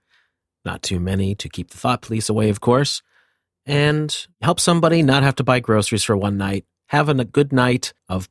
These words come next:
pleasant company and good conversation. If you happen to have a skill like a martial arts or something like that,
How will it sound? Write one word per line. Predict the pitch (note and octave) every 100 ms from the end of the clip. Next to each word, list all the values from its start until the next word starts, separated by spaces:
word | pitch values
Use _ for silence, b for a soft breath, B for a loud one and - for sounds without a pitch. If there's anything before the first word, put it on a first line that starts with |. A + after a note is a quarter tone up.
| _ -
pleasant | D3 C3+ C#3
company | - A#2+ A#2+ A#2+ A#2
and | G#2 F#2+
good | G#2+ F#2
conversation. | G#2+ F#2+ F#2+ - F2+ - A#1 - _ _ _
If | - -
you | G2
happen | G#2+ -
to | A2+
have | A2+ G#2+
a |
skill | - - F3 F#3 F#3+
like | F3 A#2
a | F#2+
martial | G#2+ C3 - G#2+
arts | E3+ F#3+ -
or |
something | F#3 F#3+ G3
like | G3 G3
that, | - G#3+